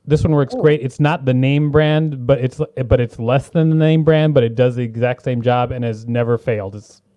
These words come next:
Speaker 1: worked just fine. And so you can go out and get a, a video capture device and just, like, make it happen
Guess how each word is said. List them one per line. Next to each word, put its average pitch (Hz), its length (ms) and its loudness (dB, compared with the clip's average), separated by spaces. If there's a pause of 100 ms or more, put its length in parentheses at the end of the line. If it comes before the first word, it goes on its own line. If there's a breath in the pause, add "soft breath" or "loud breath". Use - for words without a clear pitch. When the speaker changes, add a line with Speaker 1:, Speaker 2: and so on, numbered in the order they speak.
(140)
Speaker 1:
worked 123 300 2
just 127 200 -2
fine. 107 300 -4 (400 soft breath)
And 120 140 0
so 113 480 2
you 131 100 2
can 127 160 0
go 123 140 4
out 120 160 2
and 113 80 -4
get 113 160 0
a, 113 160 2 (120)
a 120 120 0
video 113 260 -2
capture 117 300 -4
device 104 340 -4
and 101 140 -8
just, - 320 -10
like, 104 280 -4 (400 soft breath)
make 120 200 0
it 123 80 2
happen 123 400 -2